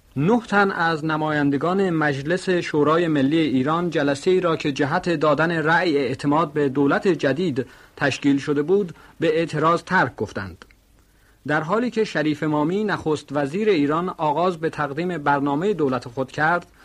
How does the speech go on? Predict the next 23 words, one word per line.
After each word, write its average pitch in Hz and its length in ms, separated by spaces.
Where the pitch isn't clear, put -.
محسن 190 500
پزشکپور 175 840
رهبر 151 460
حزب 185 560
سیاسی 156 540
پان 147 360
ایرانیست 147 640
که 156 180
اخیراً 170 360
دوباره 165 520
به 175 120
حیات 180 440
سیاسی 160 540
کشور 131 340
پا 135 260
گذارده، 139 580
از 147 280
کرسی 156 400
خود 127 280
برخاست 175 540
و 139 120
فریاد 160 500
برآورد 165 580